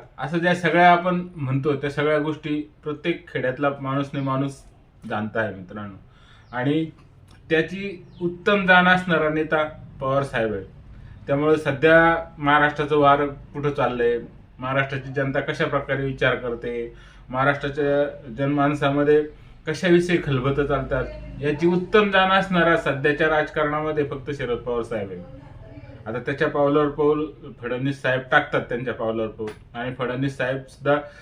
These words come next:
तेवढ्याच उत्तमरित्या हे सगळ्या गोष्टी जाणून आहे. परंतु संजय राऊत साहेब कधी आपल्या सामनाच्या बाहेर पडले नाही किंवा उद्धव ठाकरेचे गुणगान करण्याव्यतिरिक्त त्यांना इतर दिसलं नाही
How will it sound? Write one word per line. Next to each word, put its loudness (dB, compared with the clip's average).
तेवढ्याच 4
उत्तमरित्या 0
हे -2
सगळ्या -2
गोष्टी -4
जाणून -4
आहे. -8
परंतु -2
संजय 2
राऊत 4
साहेब 0
कधी 0
आपल्या 0
सामनाच्या -2
बाहेर 4
पडले 0
नाही -2
किंवा 4
उद्धव 2
ठाकरेचे -4
गुणगान -2
करण्याव्यतिरिक्त -2
त्यांना -4
इतर -4
दिसलं -2
नाही -4